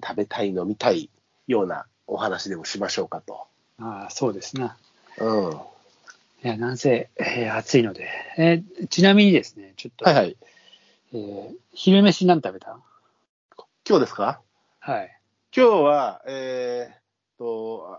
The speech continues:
Speaker 1: 余り物ご飯の冷や、
Speaker 2: はい。
Speaker 1: 冷やご飯で、
Speaker 2: はい。
Speaker 1: えー、冷や茶漬けです。
Speaker 2: あ、冷や茶漬け。冷や茶漬けって何？
Speaker 1: まあ、梅干し。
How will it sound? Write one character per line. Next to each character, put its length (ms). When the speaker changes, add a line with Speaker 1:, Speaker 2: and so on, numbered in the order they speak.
Speaker 1:
余 340
り 60
物 320
ご 120
飯 340
の 300
冷 80
や、 160
Speaker 2:
は 40
い。 100
Speaker 1:
冷 60
や 120
ご 140
飯 280
で、 300
Speaker 2:
は 180
い。 40
Speaker 1:
え 480
ー、 220
冷 40
や 100
茶 140
漬 180
け 100
で 100
す。 300
Speaker 2:
あ、 180
冷 80
や 140
茶 240
漬 100
け。 220
冷 60
や 80
茶 100
漬 160
け 60
っ 20
て 60
何？ 80
Speaker 1:
ま 0
あ、 0
梅 80
干 20
し。 60